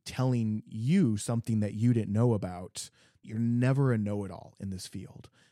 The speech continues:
And there is so much to learn all the time. And that I can just be, and you can just be as excited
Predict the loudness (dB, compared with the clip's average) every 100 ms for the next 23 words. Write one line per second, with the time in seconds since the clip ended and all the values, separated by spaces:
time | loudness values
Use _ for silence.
0 | _ -4 -2 -2 -4 -6 0 2 4 2
1 | -2 -4 -2 -2 -4 -4 -6 -10 _ _
2 | 2 4 6 4 -2 -6 -8 -10 -12 -14
3 | _ _ -4 -2 0 0 -2 -4 -8 -12
4 | _ _ -4 0 0 -4 _ 0 0 2
5 | 2 2 0 -6 -2 0 0 -2 -2 0
6 | 0 -4 -2 -2 -2 -6 -6 -4 -4 -6
7 | -6 -4 -4 -4 -8 -6 -4 0 0 -2